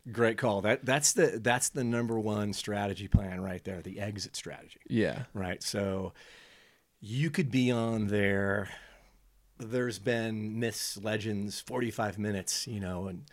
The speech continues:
Speaker 1: I was fitter back when I was twenty-two, twenty-three,
Speaker 2: <laughs>
Speaker 1: and you can literally do figure eights on just, you know, to the left side, come back. I, I'm, I'm a goofy footer, so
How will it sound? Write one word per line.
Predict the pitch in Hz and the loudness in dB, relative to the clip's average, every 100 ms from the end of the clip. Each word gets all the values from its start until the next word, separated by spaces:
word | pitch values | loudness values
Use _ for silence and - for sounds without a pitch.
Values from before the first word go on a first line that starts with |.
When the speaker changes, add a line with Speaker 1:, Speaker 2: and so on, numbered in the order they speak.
| - - 123 - | -20 -10 -6 -4
Speaker 1:
I | |
was | 107 92 | -4 -4
fitter | - 156 127 98 | 0 4 4 4
back | 101 104 | 2 2
when | 101 | 0
I | 95 | -4
was | 90 | -4
twenty-two, | - 101 90 98 | -4 -6 -6 -8
twenty-three, | 92 101 92 90 101 101 92 113 117 113 | -10 -8 -8 -8 -10 -8 -6 -2 -2 -2
Speaker 2:
<laughs> | - - - | -12 -14 -6
Speaker 1:
and | 110 | -4
you | 117 | -4
can | - 107 | -4 0
literally | 131 147 117 101 | 2 2 0 -2
do | 98 113 104 98 | -6 -6 -6 -8
figure | - - - 135 117 101 | -10 -10 -4 -4 -2 -4
eights | 104 - - - - - _ _ _ _ - - _ _ _ _ | -4 -6 -6 -6 -8 -16 _ _ _ _ -20 -20 _ _ _ _
on | 110 113 110 | -4 -4 -4
just, | 120 110 - | -6 -6 -6
you | 120 101 | -6 -6
know, | - - | -6 -16
to | - 117 | -4 -4
the | |
left | 95 113 120 | 0 -2 -2
side, | - 120 104 | 0 0 0
come | - 120 | -4 -6
back. | 104 107 101 - - | -4 -4 -6 -12 -12
I, | 101 92 | -12 -8
I'm, | 98 92 - | -10 -10 -6
I'm | 110 | -4
a | 98 | -2
goofy | 110 101 | -4 -6
footer, | 87 101 98 | -10 -10 -10
so | - 92 | -10 -14